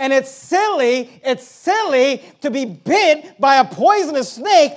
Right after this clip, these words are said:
lying there, having fire across your body as you die, with Moses saying, "Look and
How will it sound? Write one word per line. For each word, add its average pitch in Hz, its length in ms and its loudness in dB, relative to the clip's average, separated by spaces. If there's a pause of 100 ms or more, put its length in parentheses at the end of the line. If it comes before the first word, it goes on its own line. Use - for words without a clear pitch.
(120)
lying 330 720 2
there, 254 300 4
having 269 320 2
fire 370 680 2
across 285 480 2
your 254 160 -2
body 311 460 2 (240)
as 277 280 2
you 269 100 -8
die, 311 400 4 (180)
with 285 160 2
Moses 294 580 4
saying, 381 300 2
"Look 330 480 4
and 480 120 6